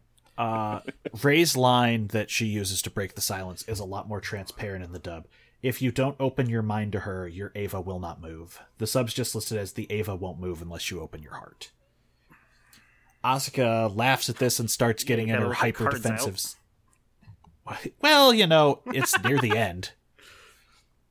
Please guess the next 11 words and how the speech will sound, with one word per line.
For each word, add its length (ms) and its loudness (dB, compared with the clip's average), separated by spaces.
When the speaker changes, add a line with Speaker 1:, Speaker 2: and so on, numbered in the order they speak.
Speaker 2:
No, 120 -2
this 180 -8
was 120 -6
a 100 -2
Heart 160 4
of 60 -12
the 60 -8
Cards 280 -8
joke. 260 -6
Never 240 -4
mind. 300 -6